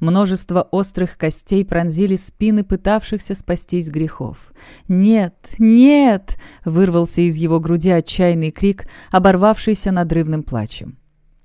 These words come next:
Америус обессиленно упал на колени, в голове понёсся поток мыслей. «Этого не должно было произойти. Они все мертвы, и ты во всём виноват. У меня нет больше сил.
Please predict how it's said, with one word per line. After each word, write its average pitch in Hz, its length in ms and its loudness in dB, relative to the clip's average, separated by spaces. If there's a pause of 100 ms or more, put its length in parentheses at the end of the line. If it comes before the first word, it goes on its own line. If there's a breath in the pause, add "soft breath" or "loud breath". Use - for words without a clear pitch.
(100)
Америус 165 640 0
обессиленно 180 720 -2
упал 165 320 -2
на 151 100 -2
колени, 175 500 -2 (360 soft breath)
в 180 80 -6
голове 208 380 4
понёсся 202 500 0
поток 180 360 -2
мыслей. 175 580 -6 (300 soft breath)
«Этого 190 240 2
не 196 160 2
должно 190 440 0
было 208 240 0
произойти. 202 800 -2 (140)
Они 196 240 4
все 233 320 0
мертвы, 208 720 0
и 220 140 0
ты - 340 0
во 202 140 2
всём 240 320 -2
виноват. 220 640 0 (360 loud breath)
У 180 60 -2
меня 180 300 0
нет 185 320 0
больше 170 440 -2
сил. 151 460 -10